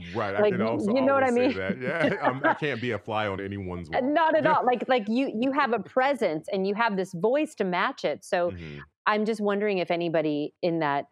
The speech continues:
Speaker 2: um, job or any of your friends was just like, "W-, you need to sing."
Speaker 1: Y-, I,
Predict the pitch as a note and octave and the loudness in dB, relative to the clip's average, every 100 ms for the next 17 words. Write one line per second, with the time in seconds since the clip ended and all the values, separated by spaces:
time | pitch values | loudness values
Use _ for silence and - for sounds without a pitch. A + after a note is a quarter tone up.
0 | - E3 D3+ C#3+ C#3+ - - E3+ E3 D#3+ | -4 0 0 -2 -4 -4 2 4 4 4
1 | E3+ D3+ - - F3+ F#3 E3 D3 - G3 | 4 4 2 2 4 4 4 0 2 2
2 | A3 C3+ A2 - E3 C#3+ F3 D3+ D#3 C3+ | 2 0 -2 -2 -2 0 0 2 2 2
3 | B2+ _ _ _ _ D3+ - - D3 F#3 | 0 _ _ _ _ -8 -6 -4 0 4
4 | C#4 E3 B2 - F#3+ B3 C2+ - - _ | 6 4 2 6 6 6 4 -2 -12 _
5 | _ _ - - - - - D#3 - | _ _ -20 -20 -20 -20 -6 -6 -6